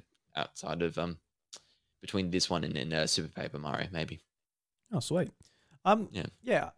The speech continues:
Speaker 2: just while we're talking about Paper Mario, did you play Color Splash? Because I didn't.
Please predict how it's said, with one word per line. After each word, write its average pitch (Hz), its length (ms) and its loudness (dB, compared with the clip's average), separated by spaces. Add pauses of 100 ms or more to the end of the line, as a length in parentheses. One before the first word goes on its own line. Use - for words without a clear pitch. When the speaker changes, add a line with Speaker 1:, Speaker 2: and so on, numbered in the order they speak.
(120)
Speaker 2:
just 208 200 2
while 311 80 2
we're 294 60 0
talking 170 160 4
about 139 180 6
Paper 127 220 6
Mario, 117 320 8
did 160 180 2
you 311 100 4
play 262 220 8
Color 151 260 8
Splash? 156 400 6
Because - 220 4
I 170 140 10
didn't. 117 360 6